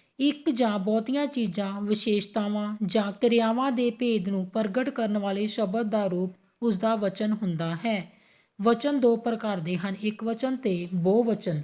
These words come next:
ਅੱਗੇ ਬੇਟਾ, ਕਿਰਿਆ ਦੇ ਕਾਲ ਕਿੰਨੇ ਹੁੰਦੇ ਹਨ?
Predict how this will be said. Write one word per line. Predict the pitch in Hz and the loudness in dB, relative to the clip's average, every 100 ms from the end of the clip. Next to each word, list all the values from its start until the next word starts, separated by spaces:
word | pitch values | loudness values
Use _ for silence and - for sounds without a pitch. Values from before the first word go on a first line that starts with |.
| - _ _ _ _ _ _ 196 | -8 _ _ _ _ _ _ -2
ਅੱਗੇ | 160 180 | 0 0
ਬੇਟਾ, | 175 202 | 0 -6
ਕਿਰਿਆ | 208 269 254 277 | 2 4 6 6
ਦੇ | 294 302 | 6 2
ਕਾਲ | 294 233 240 | 2 0 2
ਕਿੰਨੇ | 233 214 226 | 4 4 4
ਹੁੰਦੇ | 220 190 175 180 | 2 0 0 -2
ਹਨ? | 165 | -4